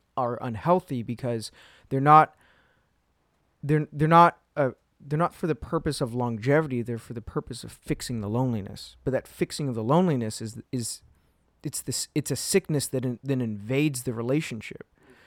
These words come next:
because there's this in-, inside, inside the, the, the want to get away from loneliness. We need the person to do special acts of kindness and love, but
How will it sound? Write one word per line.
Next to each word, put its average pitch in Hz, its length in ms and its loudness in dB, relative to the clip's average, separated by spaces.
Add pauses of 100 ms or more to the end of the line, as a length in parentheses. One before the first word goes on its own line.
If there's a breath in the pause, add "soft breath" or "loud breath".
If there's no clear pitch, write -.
(140 soft breath)
because 123 320 -4
there's 120 260 -2
this - 380 -8 (320 soft breath)
in-, 135 180 -2 (1000)
inside, 156 760 2
inside 147 400 -2
the, 123 320 -4
the, 120 180 -2 (100)
the 127 160 -8
want 117 300 -4
to 120 100 -10
get 117 220 -6
away 117 280 -4
from 101 300 -10
loneliness. 104 520 -8 (560 loud breath)
We 127 360 0
need 139 360 -2
the 135 80 -4
person 131 380 -8
to 120 40 -8
do 120 260 -6
special - 560 -8
acts 117 320 -6
of - 120 -18
kindness 143 520 -4
and 107 140 -8
love, 131 420 2
but 117 280 -4